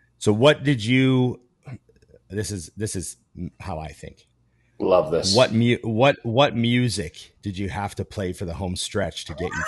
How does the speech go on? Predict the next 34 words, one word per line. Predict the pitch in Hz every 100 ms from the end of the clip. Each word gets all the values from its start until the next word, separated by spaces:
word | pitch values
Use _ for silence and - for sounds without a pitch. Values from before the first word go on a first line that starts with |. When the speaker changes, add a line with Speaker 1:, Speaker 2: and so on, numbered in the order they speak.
| 640
Speaker 1:
through? | - 1077 679 640 - 151 120
Speaker 2:
<laughs> | -
To | 185
finish | - 147 156 147 - -
strong? | 143 131 156 180
<laughs> | 143 - 143 - - - - - 214
Actually, | 127 - 120 117
you're, |
Speaker 1:
Like | 127 117
Speaker 2:
you're | 113
gonna | 113 107
love | 113 113
this. | 104 95 - - - -
We, | 117 110
we, | 117 117
um, | 110 98 90 80 - _ _ _ -
at, | 104 -
at | 113 -
this | 135 -
point, | 135 113 90
we're, | 90 95 90
we're | 104 101
rocking | 98 110 113 98
Spotify, | 85 - 95 101 92 87 80 78 80 - _ -
uh, | 95 87 82
at | 90 -
the, | 87 -
at | 101
the | 98
highest | - 110 101 92 -
possible | - 95 92 82 85
level. | 92 92 82 80 - - - - _
Um, | 101 101 90 85 80 - _ _ _ _ _ _ _ _ -
so | - - 117 98 92 -